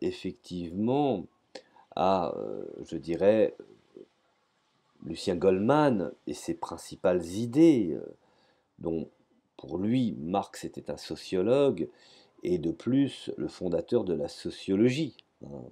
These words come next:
Même aujourd'hui, des penseurs, euh, aussi bien néoconservateurs que, que je dirais conservateurs, ou,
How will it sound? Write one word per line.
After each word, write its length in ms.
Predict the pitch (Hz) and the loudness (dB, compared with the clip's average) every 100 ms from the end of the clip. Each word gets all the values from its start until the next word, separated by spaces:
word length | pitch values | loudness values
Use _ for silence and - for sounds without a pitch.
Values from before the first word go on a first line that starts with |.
| - _ _ _ _ _ _ _ | -20 _ _ _ _ _ _ _
Même 180 | 85 98 | -2 0
aujourd'hui, 460 | 92 85 80 104 127 | 0 -2 -2 2 2
des 140 | 85 | 0
penseurs, 640 | - 80 - 107 92 73 | -6 -8 -6 -2 0 -2
euh, 120 | 73 - _ - | -8 -12 _ -12
aussi 240 | 82 - | -10 -8
bien 160 | 87 87 | -4 -2
néoconservateurs 1300 | 87 92 85 90 - 90 87 95 - 135 139 127 - - | 0 0 -2 -6 -6 -4 -2 -2 0 2 4 2 0 -10
que, 120 | 104 - _ _ - | -20 -20 _ _ -10
que 160 | 87 | -8
je 100 | 76 | -8
dirais 280 | 78 78 80 | -8 -8 -8
conservateurs, 1000 | 80 87 - 87 90 98 - 123 113 101 | -8 -12 -6 -4 -2 -4 0 2 4 2
ou, 160 | 76 | -2